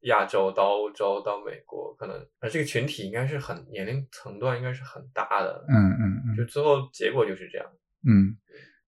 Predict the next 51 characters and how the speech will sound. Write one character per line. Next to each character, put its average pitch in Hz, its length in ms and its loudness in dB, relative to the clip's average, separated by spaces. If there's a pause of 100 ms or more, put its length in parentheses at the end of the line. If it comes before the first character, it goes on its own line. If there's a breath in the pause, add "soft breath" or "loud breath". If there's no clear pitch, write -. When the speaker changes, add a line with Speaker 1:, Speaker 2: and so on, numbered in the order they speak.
(120)
Speaker 2:
你 135 160 10
很 120 160 12
难 95 180 10
说 120 300 6
这 131 140 4
是 120 480 4
宜 104 260 2
家 110 300 6
这 113 140 4
个 113 100 4
品 98 280 0
牌 - 220 -4
主 95 240 0
动 120 240 8
去 110 180 2
做 101 240 0
的 95 60 4
这 92 80 -2
件 95 220 -2
事 - 100 -12
情 - 240 -6
嘛， 120 80 -6 (140)
它 113 160 -2
更 113 180 8
多 107 160 6
的 110 100 4
是 107 380 0 (220 soft breath)
顺 120 280 8
应 110 240 8
了 95 60 6
一 90 120 2
个 98 320 2
全 95 200 0
球 95 140 0
化 104 200 0
的 98 120 2
这 104 120 -2
种 113 240 -4 (200)
趋 - 240 -2
势， 123 480 -2
它 190 140 6
也 131 120 8
是 - 160 4
其 - 160 0
中 113 180 6
一 107 80 4
个 107 220 2
很 98 160 2
重 104 140 2
要 107 120 2
的 95 220 0